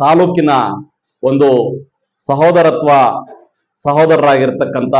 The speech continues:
ನನ್ನ ಮೈನಾರಿಟಿ ವರ್ಗದ ಪ್ರತಿಯೊಬ್ಬ ಪ್ರಜೆಗೂನು ಒಂದು ಶುಭಾಶಯವನ್ನ ತಿಳಿಸ್ತಾ, ಏನಿವತ್ತು ನಾವು ಒಂದು ಪ್ರಜಾಪ್ರಭುತ್ವ ದಿನ ಅಂತೇಳಿ ಇವತ್ತು ಮುಗಿಸ್ಕೊಂಡ್ ಬರ್ತಾ ಇದ್ದೀವಿ. ಪ್ರಜೆಗಳ,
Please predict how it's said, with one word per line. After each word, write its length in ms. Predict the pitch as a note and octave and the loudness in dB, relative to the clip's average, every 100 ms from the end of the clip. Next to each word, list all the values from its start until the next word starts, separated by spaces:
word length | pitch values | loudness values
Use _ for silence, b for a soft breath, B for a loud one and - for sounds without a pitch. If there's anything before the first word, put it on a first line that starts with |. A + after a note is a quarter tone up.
| A#2+ G2 - _ _ _ | 0 -2 -8 _ _ _
ನನ್ನ 180 | B2 B2+ C3+ | -6 -2 0
ಮೈನಾರಿಟಿ 400 | C3 D3+ D3+ D3+ C3+ | 0 0 0 0 -2
ವರ್ಗದ 300 | B2+ B2+ B2 C3+ | 0 -2 -2 -2
ಪ್ರತಿಯೊಬ್ಬ 440 | C#3 E3 E3 C#3+ C#3+ A2 - - _ _ _ _ _ _ _ - | -2 0 0 2 2 0 -4 -16 _ _ _ _ _ _ _ -4
ಪ್ರಜೆಗೂನು 580 | D#3 E3 G#3 F3 E3+ F#3 - - - - C#3+ | 0 2 2 2 2 0 -2 -10 -14 -4 -2
ಒಂದು 160 | D3+ D3+ | 0 0
ಶುಭಾಶಯವನ್ನ 680 | D3+ D#3+ E3 E3 C#3+ C#3 C3 C#3 | 0 2 2 0 0 -2 -4 -2
ತಿಳಿಸ್ತಾ, 360 | C#3+ C3+ D#3 E3 - - _ _ _ - C#3 | -4 -2 -4 -4 -8 -16 _ _ _ -4 0
ಏನಿವತ್ತು 420 | D#3+ D#3 D3 D#3 F3 F3 F3 _ _ _ - | 2 2 0 0 -2 -4 -12 _ _ _ -4
ನಾವು 380 | C3+ E3 E3 A2+ - - _ _ _ B2+ | 0 2 2 -2 -6 -16 _ _ _ -2
ಒಂದು 140 | D3 D#3 C3+ | 0 0 0
ಪ್ರಜಾಪ್ರಭುತ್ವ 840 | C3+ F#3 G#3 F3+ E3+ F3+ E3+ D#3+ | 0 0 0 0 -2 0 0 0
ದಿನ 100 | D3+ D#3+ D3 | 2 2 0
ಅಂತೇಳಿ 320 | D3 D3 D3 | 0 0 0
ಇವತ್ತು 220 | C#3 C3+ C3 | 0 -2 -2
ಮುಗಿಸ್ಕೊಂಡ್ 420 | C3+ C3+ D3+ C#3 B2+ | -2 -2 -2 -2 -2
ಬರ್ತಾ 200 | - C#3+ | 0 0
ಇದ್ದೀವಿ. 260 | A#2+ B2 E3+ F3 _ _ _ _ _ - | 0 -2 -4 -8 _ _ _ _ _ -4
ಪ್ರಜೆಗಳ, 400 | D3 D#3+ G3+ G3 | 0 2 2 4